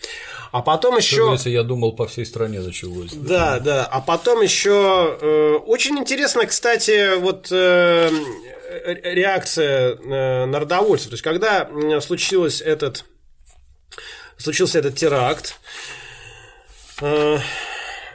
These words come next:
Speaker 1: Перовская, она пришла, э, в, тоже в одну из кофеен, вот как раз там её встретил этот, э, Тырков,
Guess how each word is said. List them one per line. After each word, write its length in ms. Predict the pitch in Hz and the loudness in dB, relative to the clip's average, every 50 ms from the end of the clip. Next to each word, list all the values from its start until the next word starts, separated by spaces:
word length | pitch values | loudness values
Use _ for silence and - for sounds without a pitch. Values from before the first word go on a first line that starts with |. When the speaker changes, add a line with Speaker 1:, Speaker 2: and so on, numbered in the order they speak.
| - _ _ _ - - _ _ _ _ _ - _ _ _ _ - 127 | -20 _ _ _ -20 -20 _ _ _ _ _ -20 _ _ _ _ -12 -2
Speaker 1:
Перовская, 640 | 175 185 180 202 233 214 - - 202 190 170 156 - | 0 2 4 4 4 2 2 0 2 2 2 2 0
она 220 | 151 160 185 185 | 2 2 2 0
пришла, 600 | 180 180 165 143 - - 170 165 160 151 139 123 | 0 -2 -4 -4 -4 -2 0 0 0 0 0 -2
э, 20 | - | -2
в, 540 | - 117 127 131 101 127 127 123 127 - - | -4 -6 -6 -6 -6 -10 -12 -14 -14 -16 -2
тоже 220 | - 160 127 120 | -2 0 0 0
в 60 | 117 | -2
одну 160 | 117 117 120 123 | -4 -2 -2 -4
из 80 | 110 - | -4 -4
кофеен, 500 | - 143 127 - - 208 233 233 190 139 | -4 -4 -4 -4 -6 -4 0 0 0 0
вот 120 | 131 123 | -2 -2
как 160 | - 139 127 | -6 -6 -4
раз 180 | 143 139 127 - | -4 -4 -6 -4
там 260 | - 127 110 107 107 | -6 -6 -6 -6 -6
её 220 | 107 117 117 113 | -8 -6 -6 -6
встретил 380 | 104 - - 127 113 - 113 107 | -8 -6 -8 -8 -8 -6 -8 -10
этот, 260 | 104 - - 95 - | -10 -12 -16 -14 -12
э, 160 | 104 107 110 104 | -10 -10 -10 -8
Тырков, 560 | - - 120 120 - - 185 202 208 202 - | -8 -8 -8 -8 -6 -2 0 0 0 -2 -4